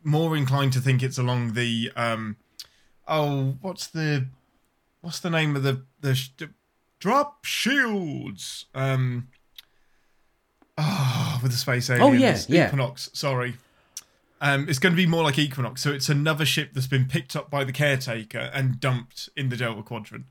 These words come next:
Speaker 2: Oh, no,
Speaker 1: Um,
Speaker 2: it
Speaker 1: and they'll
Speaker 2: could. It
Speaker 1: stu-,
Speaker 2: could because
Speaker 1: no, that doesn't make sense because it's got
Speaker 2: No,
Speaker 1: Janeway
Speaker 2: you're
Speaker 1: on
Speaker 2: dead
Speaker 1: it.
Speaker 2: right.
Speaker 1: No,
Speaker 2: Yeah.
Speaker 1: 'cause
Speaker 2: Unless
Speaker 1: Janeway's
Speaker 2: it's
Speaker 1: on
Speaker 2: in
Speaker 1: the
Speaker 2: the
Speaker 1: ship.
Speaker 2: future.
Speaker 1: So
Speaker 2: You know?
Speaker 1: it's gotta be, hasn't it? It's gotta be,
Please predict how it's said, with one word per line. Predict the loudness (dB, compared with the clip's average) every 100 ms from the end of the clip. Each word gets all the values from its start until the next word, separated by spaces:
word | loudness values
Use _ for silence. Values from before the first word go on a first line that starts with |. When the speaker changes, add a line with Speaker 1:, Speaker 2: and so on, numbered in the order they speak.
| _ _ 0
Speaker 2:
Oh, | 8
no, | 10
Speaker 1:
Um, | 10
Speaker 2:
it | 10
Speaker 1:
and | 8
they'll | 8
Speaker 2:
could. |
It | 4
Speaker 1:
stu-, | -2 -4
Speaker 2:
could | 0 4
because | 6 6
Speaker 1:
no, | 6 4
that | 2
doesn't | 0 0 0
make | 0 0
sense | 0 0 -2 -6
because | -8 -2 0 0 -4 -10 -8
it's | -8 -4
got | -2
Speaker 2:
No, |
Speaker 1:
Janeway | 0 2 2
Speaker 2:
you're | 0
Speaker 1:
on | 0
Speaker 2:
dead | 0
Speaker 1:
it. |
Speaker 2:
right. | -2 -4 -6
Speaker 1:
No, | -2 0
Speaker 2:
Yeah. | 0
Speaker 1:
'cause | 0
Speaker 2:
Unless | 0
Speaker 1:
Janeway's | 4 4 4
Speaker 2:
it's | 2 2
Speaker 1:
on |
Speaker 2:
in | 0
Speaker 1:
the |
Speaker 2:
the | 4
Speaker 1:
ship. |
Speaker 2:
future. | 4 4 -2 -10 _ _ _ _ _ _ _ _ _ _ _ _ _ _ _
Speaker 1:
So | -4 -4 -2
Speaker 2:
You | -4 -4
know? | -6 -10 _ _ _ _ _ _ _ _ _
Speaker 1:
it's | -4 -2
gotta | -2 -2
be, | 0
hasn't | 0 -2
it? | -4
It's | -2
gotta | -2 -2
be, | 0 0